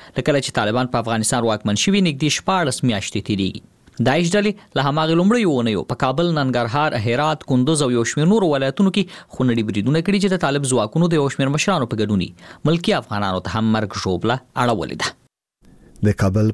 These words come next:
Speaker 2: په شهر نو سیمه کې د پرونی حملې په دې اړه د امریکا د بهرنیو چارو وزارت د ویان او په ځواب کې د طالبانو د حکومت د ویان د څرګندونو جزئیات مو اوریدل. په افغانستان کې په ځانګړي ډول پر بهرنیو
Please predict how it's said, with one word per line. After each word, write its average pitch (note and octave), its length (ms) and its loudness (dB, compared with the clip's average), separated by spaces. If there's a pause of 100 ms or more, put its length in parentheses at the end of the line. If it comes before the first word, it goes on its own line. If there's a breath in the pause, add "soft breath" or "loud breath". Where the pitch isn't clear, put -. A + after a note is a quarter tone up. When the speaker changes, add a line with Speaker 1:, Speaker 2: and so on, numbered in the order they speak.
Speaker 2:
په G#2 140 2
شهر F#2 340 2
نو F#2+ 240 4
سیمه A2 300 2
کې G2+ 160 2
د G#2 160 2
پرونی G#2+ 340 4
حملې G#2+ 460 2
په F#2 100 0
دې G2 160 2
اړه G2 180 2
د F#2+ 120 2
امریکا F#2 340 2
د F2 100 2
بهرنیو F#2+ 480 4
چارو F#2+ 220 4
وزارت F#2 340 0
د G2 140 4
ویان A2 240 2 (400 loud breath)
او - 20 4 (140)
په A2 100 0
ځواب A#2 300 4
کې A#2 240 4
د F#2+ 100 -2
طالبانو F#2 480 2
د E2 140 0
حکومت G#2 500 0 (160)
د F2+ 100 4 (120)
ویان F#2 340 4
د F2 100 2 (140)
څرګندونو F2+ 720 2
جزئیات F#2 380 2
مو G2 160 0
اوریدل. G2+ 360 2 (540 loud breath)
په C3+ 80 2
افغانستان D3 420 0
کې D3+ 160 0
په D3 160 2
ځانګړي C3+ 400 2
ډول C3 300 2
پر A2+ 160 2
بهرنیو A2+ 680 2